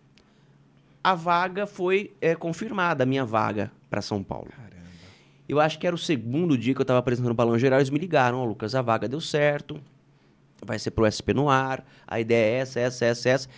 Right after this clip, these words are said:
Speaker 1: Tem condições de você tá aqui essa semana?" Eu falei,
Speaker 2: Tá.
Speaker 1: "Agora, eu, eu, eu tinha começado a apresentar o Balanço Geral lá.
Speaker 2: Uhum.
Speaker 1: Como é que eu ia vir pra São Paulo? Como é que eu ia deixar o balanço lá?"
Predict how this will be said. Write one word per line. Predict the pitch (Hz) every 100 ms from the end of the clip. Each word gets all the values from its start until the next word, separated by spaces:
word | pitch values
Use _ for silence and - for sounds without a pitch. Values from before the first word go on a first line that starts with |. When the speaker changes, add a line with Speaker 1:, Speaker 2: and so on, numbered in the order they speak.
| - _
Speaker 1:
Tem | -
condições | 120 196 - 151
de | 135
você | 127
tá | 117
aqui | 107 123
essa | 117
semana?" | 110 107 135 117
Eu | 107
falei, | - 107 113 - - _ _ - - - - - -
Speaker 2:
Tá. | -
Speaker 1:
"Agora, | 117 110 131 - -
eu, | - - -
eu, | 143 143 - -
eu |
tinha | 139 170
começado | 190 196 190 - 160 185
a |
apresentar | 175 160 143 143 143
o |
Balanço | 151 147 147
Geral | 143 143 165
lá. | 127 - - - _
Speaker 2:
Uhum. | 131 127 120
Speaker 1:
Como | 123 147
é |
que | 151
eu |
ia | 180
vir | 160 170
pra | 170
São | - 143
Paulo? | 139 123 143
Como | 139 135
é |
que | 139
eu |
ia | 156
deixar | 156 151 143
o |
balanço | 143 135 127 131 -
lá?" | 110